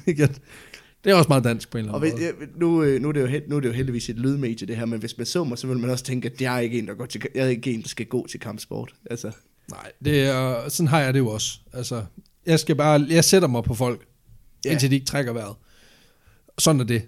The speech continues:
Speaker 1: Sådan ruller vi her.
Speaker 2: <laughs>
Speaker 1: Øhm, nej, men det, der er min pointe fra før, det er det her med, at, at selvom vi er et meget lille land, så har vi faktisk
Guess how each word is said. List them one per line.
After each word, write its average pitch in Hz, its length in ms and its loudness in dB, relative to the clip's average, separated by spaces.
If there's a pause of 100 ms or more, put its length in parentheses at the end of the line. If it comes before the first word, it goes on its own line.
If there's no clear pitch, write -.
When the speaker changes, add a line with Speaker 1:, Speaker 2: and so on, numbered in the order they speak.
Speaker 1:
Sådan 151 260 4
ruller 151 140 6
vi 127 80 2
her. 113 200 2
Speaker 2:
<laughs> - 60 -20 (240)
Speaker 1:
Øhm, 156 480 8 (100)
nej, 180 180 2
men 185 160 2
det, 214 80 6
der 220 60 4
er - 20 2
min 175 120 4
pointe 196 280 2
fra 147 100 -4
før, 180 200 2
det 165 100 0
er 170 40 0
det 170 120 2
her 185 80 4
med, 170 260 4
at, 151 220 -6
at 151 240 -4 (760)
selvom 196 280 6
vi 143 80 8
er 139 40 6
et 131 60 -2
meget 160 200 4
lille 190 260 8
land, 151 200 4 (140)
så - 160 -6
har 208 240 -2
vi 135 100 -4
faktisk 151 560 -4